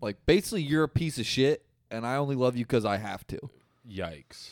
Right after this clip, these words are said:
Speaker 1: Like, kind of thing, which is some crazy mental abuse for a child.
Speaker 2: Been there.
Speaker 1: Uh, so constantly ber-, <laughs>
Speaker 2: <laughs>
Speaker 1: Jesus. Constantly berated the whole family and blamed everything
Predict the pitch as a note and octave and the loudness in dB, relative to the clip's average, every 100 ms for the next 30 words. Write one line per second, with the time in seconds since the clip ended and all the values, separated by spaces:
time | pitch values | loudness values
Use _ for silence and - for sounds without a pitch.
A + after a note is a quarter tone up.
0 | - G#2+ - B2+ G#2+ F#2+ G2 F#2+ D#3+ G#3+ | -10 -10 -4 -2 -2 -2 -6 -8 -8 -8
1 | - G#2+ F#2 - G#2 F#2 - - D3+ C3+ | -6 -8 -8 -8 -10 -8 -10 0 6 8
2 | A#2 G#2 G2+ G2+ A2 F#2+ G2+ F#2+ - - | 6 0 -2 -4 -2 -4 -2 -6 -6 -8
3 | F#2+ - F#2+ D2 - G2 A2 G#2+ G#2+ F2 | -10 -6 -6 -6 -8 -2 0 2 0 0
4 | E2 - - _ _ _ - A2+ G#2+ F#2 | -4 -12 -20 _ _ _ 0 2 2 -2
5 | F#2 - _ _ _ _ _ _ _ _ | -6 -16 _ _ _ _ _ _ _ _
6 | _ - A#2 - E3+ E3+ E3 D#3 C#3 B2+ | _ -4 -4 -2 -2 -2 -2 -4 -2 -6
7 | - - - - - B2+ - C4 - F3 | -8 -14 -16 -16 -14 -16 -10 -8 -4 -6
8 | - - - - - - _ - E3+ F#3 | -6 -12 -16 -20 -20 -20 _ 0 2 2
9 | F#3+ F3+ D3+ D#3 C#3+ C3+ B2+ C3 B2 B2 | -2 -4 -2 0 0 0 -4 -6 -8 -8
10 | A#2 A2 G#2+ G#2+ - _ _ _ - A2 | -8 -6 -6 -8 -12 _ _ _ -6 -4
11 | G#2 F#2+ A#2+ C#3 D#3 D#3+ D3 A#2 B2 C#3 | -4 0 2 2 0 -4 -6 0 0 2
12 | D3+ C#3 C#3 C#3 D3+ | -4 -4 -6 -6 -10